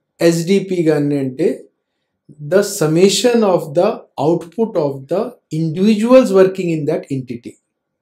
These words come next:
ఒక దేశంలో గ్రోత్ వచ్చింది అంటే, ఆ దేశంలో ఉన్న ప్రజలకి,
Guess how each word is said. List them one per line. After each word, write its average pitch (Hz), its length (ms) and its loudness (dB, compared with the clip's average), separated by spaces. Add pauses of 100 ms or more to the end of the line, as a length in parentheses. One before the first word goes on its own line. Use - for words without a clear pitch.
(800)
ఒక 143 120 0
దేశంలో 190 460 8
గ్రోత్ 190 380 6
వచ్చింది 180 400 2
అంటే, 156 480 2
ఆ 160 40 -6
దేశంలో 202 800 2
ఉన్న 185 340 0
ప్రజలకి, 175 1000 0